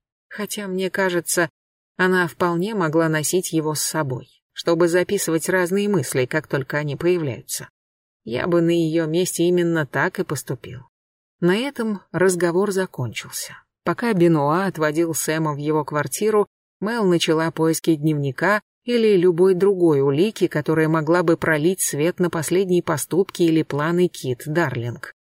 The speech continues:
Не забыла она и об образцах Д Н К. В ванной комнате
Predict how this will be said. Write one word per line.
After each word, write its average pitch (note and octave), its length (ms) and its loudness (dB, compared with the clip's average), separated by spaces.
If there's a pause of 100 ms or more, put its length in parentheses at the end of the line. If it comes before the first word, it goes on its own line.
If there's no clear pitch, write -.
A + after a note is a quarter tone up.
(460)
Не G#3 160 4
забыла G3+ 500 4
она F3+ 420 0
и F#3 220 4
об F3 240 2
образцах E3 680 0
Д F3 160 2
Н F3+ 140 -2
К. - 340 -8 (420)
В E3 180 2
ванной D#3 340 0
комнате F#3 560 2